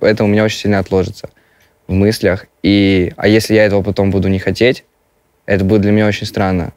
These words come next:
потому что я что-то говорю, а потом это, этому не соответствую. Типа, это как-то, как-то слово, можно сказать, как-то не держу своё. В общем, короче, реально, я, я не представляю, что будет через десять лет. Я представляю свои цели на ближайший год. Типа,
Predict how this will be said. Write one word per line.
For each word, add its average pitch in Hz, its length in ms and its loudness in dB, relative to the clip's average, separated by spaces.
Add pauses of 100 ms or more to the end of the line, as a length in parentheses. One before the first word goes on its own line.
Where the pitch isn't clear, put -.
потому 95 300 -4
что - 220 -6
я 98 160 2
что-то 98 260 -2
говорю, 104 320 4
а 120 60 2
потом 98 280 -2
это, 95 200 -4
этому 98 420 0
не 98 80 0
соответствую. 98 720 -2 (1120)
Типа, - 240 -8
это 92 260 0
как-то, 82 500 -6 (420)
как-то - 220 -10
слово, 135 300 2
можно 120 220 0
сказать, 101 220 0
как-то 95 220 -4
не 95 140 0
держу 95 260 0
своё. - 300 -6 (380)
В - 40 2
общем, 135 220 2
короче, 120 300 2
реально, 107 200 2
я, 110 160 2
я 110 300 2
не 104 120 0
представляю, 98 400 -2
что - 140 -8
будет 92 140 -4
через 92 180 -6
десять 92 220 -6
лет. 90 180 -2
Я 117 180 4
представляю 123 460 2
свои 113 240 0
цели 117 320 2
на 104 300 0
ближайший 104 440 0
год. 98 340 0 (720)
Типа, - 440 -4